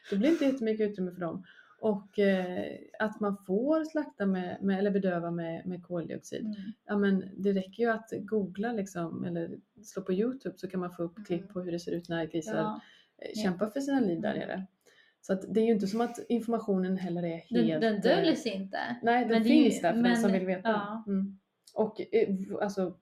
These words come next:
Speaker 1: politiker, våra lagstiftare vet ju definitivt om det. Eh,
Speaker 2: Mm.
Speaker 1: så att, eh, det känns lite förenklat också att säga att det bara är att folk inte vet. Jag tror
Speaker 2: Mm.
Speaker 1: också att det är en avvägning att man säger att
Speaker 2: Mm.
Speaker 1: ja, men vi tycker, vi har värderat,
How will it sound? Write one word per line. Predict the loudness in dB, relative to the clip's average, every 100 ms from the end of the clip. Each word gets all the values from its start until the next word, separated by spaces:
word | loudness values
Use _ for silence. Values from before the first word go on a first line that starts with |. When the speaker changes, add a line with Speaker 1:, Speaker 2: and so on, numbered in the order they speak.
| _
Speaker 1:
politiker, | -4 0 0 2 0 2
våra | 2 2
lagstiftare | 0 -2 -4 -4 -2 -4 -6 -20 _ _ -20 -18
vet | 0 0 2
ju | -2
definitivt | -4 -6 -8 2 2 2
om | -6 -8
det. | -10 -12 _
Eh, | -8 -6 -6
Speaker 2:
Mm. | -8
Speaker 1:
så | -6
att, | -6 -8 _ _ _ _ _ _ -2
eh, | 0 0 0
det | 0
känns | 2 0
lite | 0 0
förenklat | 0 0 -2 -4
också | -4
att | -4
säga | -4 -4
att |
det | -6
bara | -6 -4 -6
är | -6 -8
att | -10 -8
folk | -8
inte | -8 -6
vet. | -2 0 0 -2 -10 -20 _ _ -8
Jag | -4
tror | 0
Speaker 2:
Mm. | 0
Speaker 1:
också | 0
att | -4 -4
det | -4 -2
är | -2 -2
en | -4
avvägning | -4 -4 -4 -2 0 0
att | -2
man | -8
säger | -6 -8
att | -8 -8
Speaker 2:
Mm. | -6 -2 2
Speaker 1:
ja, | 4 2 2
men | 2 2
vi | 0
tycker, | 0 -6 -6 -4 -2
vi | 0
har | 0 -2 -2
värderat, | 0 0 0 0 -2 -6